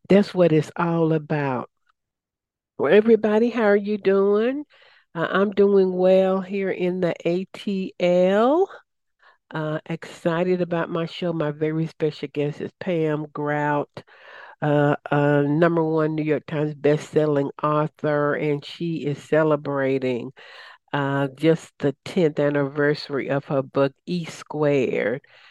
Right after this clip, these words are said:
How Your Thoughts Create Your Reality. And she's gonna be giving you some experiments that you can use, uh, practicing the law of attraction. She's,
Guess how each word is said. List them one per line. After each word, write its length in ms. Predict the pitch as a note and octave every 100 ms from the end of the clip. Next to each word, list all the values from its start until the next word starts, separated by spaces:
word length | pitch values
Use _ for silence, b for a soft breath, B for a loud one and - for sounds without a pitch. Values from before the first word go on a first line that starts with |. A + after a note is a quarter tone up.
| b -
How 140 | D#3+
Your 260 | D3+ C#3+ -
Thoughts 360 | C#3+ D3 - -
Create 480 | - D#3 D3 C#3+ -
Your 140 | C#3
Reality. 760 | C3 D3 D3 D3+ C#3+ C3+ C3+ C3+
And 100 | C3+
she's 220 | A3 G#3+
gonna 180 | F#3+ E3+
be 160 | D#3+
giving 340 | D3 D#3+ D3+ D#3
you 240 | D3+ D3+
some 480 | - - D3 D3 C#3 _ _ B B B -
experiments 1040 | D3 - - A3 A3+ F3+ C#3 C3+ - -
that 320 | - C3+ - G3
you 80 |
can 200 | - E3
use, 1000 | D3+ E3 A3 G#3 C3+ G#2 A#2+ C3+ E3 - - B B B _
uh, 340 | D#3+ D#3 D3+ D#3
practicing 800 | - F#3+ A3 - E3 - D#3 D3+
the 140 | D3+ D3+
law 320 | D3+ D3 C#3+
of 100 | D3
attraction. 720 | D#3+ - G#3 F3+ - - B2+
She's, 360 | - F3+ C#3+